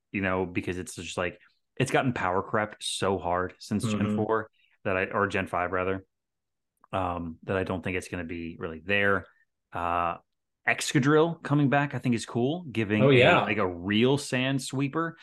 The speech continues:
Speaker 2: <laughs>
Speaker 1: that we
Speaker 2: Sorry,
Speaker 1: haven't,
Speaker 2: Lycanroc.
Speaker 1: that we haven't had.
Speaker 2: <laughs>
Speaker 1: Yeah. <laughs> But, like, you know, ground steel is gonna be pretty cool. So I might try and do something with, with T-Tar there. Maybe, like, a, you know, T-Tar, uh, Excadrill, Houndstone or something like that. Could be,
Speaker 2: Yeah.
Speaker 1: could be fun.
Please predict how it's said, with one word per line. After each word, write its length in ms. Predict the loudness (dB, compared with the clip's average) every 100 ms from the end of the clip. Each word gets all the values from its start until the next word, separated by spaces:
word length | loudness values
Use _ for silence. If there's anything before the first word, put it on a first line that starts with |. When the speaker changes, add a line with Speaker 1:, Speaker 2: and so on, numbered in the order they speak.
| 0
Speaker 2:
<laughs> 300 | 0 0 2
Speaker 1:
that 100 | 4
we 20 |
Speaker 2:
Sorry, 360 | 6 6 6 4
Speaker 1:
haven't, 360 | 4 0 0
Speaker 2:
Lycanroc. 220 | -2 -2 0
Speaker 1:
that 100 | 0
we 100 | 0
haven't 280 | 0 0
had. 300 | 2 2 0 -2
Speaker 2:
<laughs> 280 | -4 -2 4
Speaker 1:
Yeah. 480 | 6 6 6 6 2 -2 -14 -20 -2 6
<laughs> 720 | 8 8 6 2 2 -2 -4 -4
But, 160 | 2 6
like, 280 | 6 4 0
you 100 | 0
know, 140 | 2 2
ground 640 | 0 0 2 2 2 0
steel 640 | -4 -8 -4 0 2 2 0
is 160 | -2
gonna 160 | 0 0
be 100 | 0
pretty 240 | -2 -2
cool. 340 | -2 -4 -2 -4
So 300 | -2 0 0
I 140 | 0
might 240 | 0 0 -2
try 160 | -2
and 80 | -2
do 80 | -2
something 300 | -4 -6 -4
with, 180 | -6 -8
with 180 | -12 -4
T-Tar 440 | -4 0 2 2
there. 400 | 2 2 2 -2 -10 _
Maybe, 140 | -2 0
like, 160 | 0
a, 240 | 0 0 -2 -4
you 160 | -4
know, 80 | -4
T-Tar, 840 | -4 -4 0 2 4 4 4 0 -2 -2
uh, 140 | -2 -2
Excadrill, 520 | -4 -4 -4 -2 -2
Houndstone 640 | -2 -2 -4 -4 -2 -2
or 60 | -4
something 240 | -4 -6
like 180 | -6 -4
that. 240 | 0 0 0
Could 60 |
be, 60 | 0
Speaker 2:
Yeah. 500 | 2 2 2 0 0
Speaker 1:
could 120 | 0
be 80 | -2
fun. 420 | 0 0 2 0